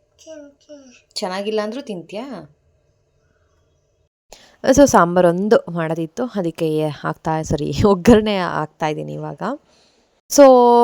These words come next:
Speaker 2: ನಾನೇನು ಹಬ್ಬ ತುಂಬ ಜೋರ ಮಾಡಿರಲಿಲ್ಲ, ತುಂಬ ಸಿಂಪಲ್ಲಾಗಿ. So, ನಾನು ಯಾರನ್ನೂ ಕರಿಬೇಕು ಅಂತನೂ ಅಂದ್ಕೊಂಡಿರಲಿಲ್ಲ. ಯಾರಾದರೂ ಮನೆಗೆ ಬರ್ತಾರಲ್ಲ, ಅದು ಒಬ್-, ಇಬ್ಬರಾದ್ರೂ ಬರಲಿ, ಮೂರು ಜನ ಆದ್ರೂ, ಎಷ್ಟಾದ್ರೂ ಬರಲಿ, ಮನೆಗೆ ಎಷ್ಟು ಜನ ಬರ್ತಾರೋ ಅವರಿಗೆ ಕುಂಕುಮ ಕೊಟ್ಬಿಡೋಣ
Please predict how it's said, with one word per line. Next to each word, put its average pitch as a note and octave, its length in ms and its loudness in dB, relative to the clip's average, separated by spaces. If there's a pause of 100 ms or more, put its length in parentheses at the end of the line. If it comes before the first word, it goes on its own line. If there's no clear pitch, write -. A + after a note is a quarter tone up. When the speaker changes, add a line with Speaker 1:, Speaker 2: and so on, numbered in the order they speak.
(160)
Speaker 2:
ನಾನೇನು G#3+ 460 0
ಹಬ್ಬ F3+ 220 0
ತುಂಬ E3+ 260 -4
ಜೋರ D#3+ 340 -2
ಮಾಡಿರಲಿಲ್ಲ, D#3+ 400 -6
ತುಂಬ G#3 360 -4
ಸಿಂಪಲ್ಲಾಗಿ. F3 640 -8
So, F#3+ 200 -2
ನಾನು E3 200 -4
ಯಾರನ್ನೂ F3+ 560 -4
ಕರಿಬೇಕು E3+ 540 -2
ಅಂತನೂ E3+ 300 -2
ಅಂದ್ಕೊಂಡಿರಲಿಲ್ಲ. E3 640 -2
ಯಾರಾದರೂ F#3+ 360 2
ಮನೆಗೆ E3+ 400 -2
ಬರ್ತಾರಲ್ಲ, D#3 460 -4
ಅದು E3 200 -4
ಒಬ್-, D#3+ 280 -2
ಇಬ್ಬರಾದ್ರೂ E3+ 460 -2
ಬರಲಿ, G3 220 -2
ಮೂರು D#3 200 -8
ಜನ E3 180 -4
ಆದ್ರೂ, F3+ 140 -6
ಎಷ್ಟಾದ್ರೂ F3+ 380 0
ಬರಲಿ, E3+ 260 -4 (380)
ಮನೆಗೆ G#3+ 360 0
ಎಷ್ಟು G3 220 -4
ಜನ G#3 200 -2
ಬರ್ತಾರೋ F3+ 460 -2 (160)
ಅವರಿಗೆ G3+ 460 0
ಕುಂಕುಮ F3+ 420 -2
ಕೊಟ್ಬಿಡೋಣ D3+ 500 -6